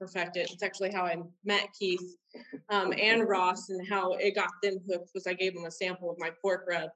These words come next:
But I do rub it down. I just do a dry rub in there. Um, I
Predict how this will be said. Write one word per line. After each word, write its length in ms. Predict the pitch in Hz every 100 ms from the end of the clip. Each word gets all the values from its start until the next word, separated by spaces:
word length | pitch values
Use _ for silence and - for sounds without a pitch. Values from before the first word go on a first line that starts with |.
| _ _ 175
But 200 | 202 185
I 160 | 202
do 180 | 202 208
rub 200 | 202 196
it 160 | 208 208
down. 360 | 202 196 202 202
I 60 | 185
just 240 | 185 -
do 140 | 202 180
a 60 |
dry 280 | 180 185 180
rub 240 | 180 180 180
in 140 | 185
there. 380 | 185 185 190 190 _ _ _ _ -
Um, 340 | 170 160 160
I 80 | -